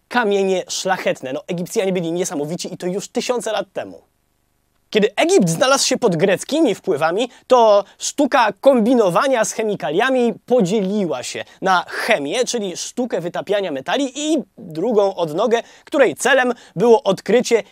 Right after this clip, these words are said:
jak uzyskać złoto i inne cudowne eliksiry. Obiema tymi odnogami zajmowali się też Arabowie, którzy po kilkuset latach stworzyli dla tej drugiej odnogi nazwę alchemia. Zresztą tego przedrostka al użyli też, tworząc nazwę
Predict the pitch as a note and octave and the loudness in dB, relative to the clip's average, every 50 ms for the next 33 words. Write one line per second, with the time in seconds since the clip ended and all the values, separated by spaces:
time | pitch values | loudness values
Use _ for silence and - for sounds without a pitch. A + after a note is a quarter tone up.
0 | - - D#3+ G3+ A3+ A#3+ - - - - G#3+ G#3 E3+ G#3 A3 - - - G3 E3+ | -4 0 2 2 2 2 0 -4 -4 -2 -2 0 2 2 0 0 -2 -2 -4 -4
1 | C3+ C#3+ A#2+ B2+ D#3+ A#3 C4+ - - G#3+ - G#3+ G3 F#3 G#3 A3 G3+ F#3 E3+ - | -4 -4 -2 2 4 4 4 4 2 -2 -4 -4 -2 -2 -2 0 0 -2 -2 -2
2 | - F#3+ F3+ E3 F3 G3 F#3+ E3 F3+ F3+ E3+ - E3+ E3+ F3 D#3+ C#3 - - - | -2 -2 2 4 4 4 4 4 2 -4 -4 -4 -6 -6 -6 -6 -8 -10 -10 -10
3 | G#2+ G2+ A2+ - - - - _ _ - F#3+ D3+ E3 G#3+ C#4 B3+ A3 F#3+ E3 - | -10 -10 -12 -12 -16 -20 -20 _ _ -6 -4 -2 0 0 0 0 -2 -2 -2 0
4 | G#3+ B3 A3+ G3+ - - F#3+ E3+ D#3+ C#3 C#3+ E3 G#3 A#3+ B3 A3+ E3+ D3+ D3 D#3 | 2 2 2 2 0 -2 -4 -2 -2 -2 -2 0 0 2 2 0 0 -2 -4 -4
5 | E3 D3+ D3 C#3 D#3 E3 - F#3 - G#3 - - G#3 G3+ G3+ G3+ D#4 C#4+ C4 A3 | -4 -4 -4 -4 -6 -6 -8 -6 -6 -6 -6 -4 -2 -2 2 2 2 2 2 0
6 | - - D#4 C4+ C4 C#4 B3+ - - - - _ _ - - A#3+ A3 A3 G#3 G3 | -2 0 0 2 4 2 2 0 -4 -20 -20 _ _ 0 4 6 6 6 6 4
7 | F3+ - F3+ - - - C4 C4 - A3+ F#3+ - E3 - F3+ A3+ C4 - G#3+ G3 | 2 -2 -10 -6 -2 0 0 0 0 -2 -4 -4 -4 -4 -2 -2 -2 -2 -4 -4
8 | - - - - - F3 G3 C#4 C4+ G3 F#3 F3 D#3+ - D3 D#3+ G3 D#4 E4+ D#4+ | -6 -10 -8 -4 -2 0 2 2 2 2 2 0 0 0 -2 0 2 2 2 4
9 | C#4+ A#3+ C4+ E3 F#3 B3 B3 G#3 A3 - _ _ _ - D3+ G3+ G3 C#3 C3+ A2+ | 4 2 2 0 0 -2 -2 -2 -4 -6 _ _ _ -2 -2 0 0 -2 -4 -10
10 | A2+ F2+ - _ - _ _ - A3+ A#3+ G#3+ G3+ F#3+ - - - G#3+ F#3 C#3 A#2+ | -12 -16 -18 _ -20 _ _ 2 4 4 4 2 0 -2 -2 -2 -2 -2 -2 -2
11 | A#2+ A2 G2+ G2+ - - - - - F#3+ A#3 A3+ - B3+ A#3 C4 B3+ A3+ A#3+ - | -6 -6 -8 -8 -10 -14 -20 -8 -4 -2 0 2 2 2 2 4 4 2 2 2
12 | - G#3 F#3 G#3+ A#3+ A#3 - A#3 A3 G#3+ G#3+ - _ _ - F3+ G3 A3 A3+ A#3+ | 0 0 0 0 0 0 2 2 4 4 2 0 _ _ -2 2 4 4 4 4
13 | A#3 - - - - B3 G#3+ F#3 A#3 G#3+ G#3+ G3 - G#3 G3+ G3 - - - - | 2 0 -6 -4 0 2 2 2 2 0 0 0 2 2 2 2 0 -4 -6 -12
14 | - A#2 B2 D#3+ D#3+ F3 - - E3 E3+ D#3+ E3 F3+ | -12 -10 -6 -6 -6 -6 -4 -4 -4 -2 -2 -2 -4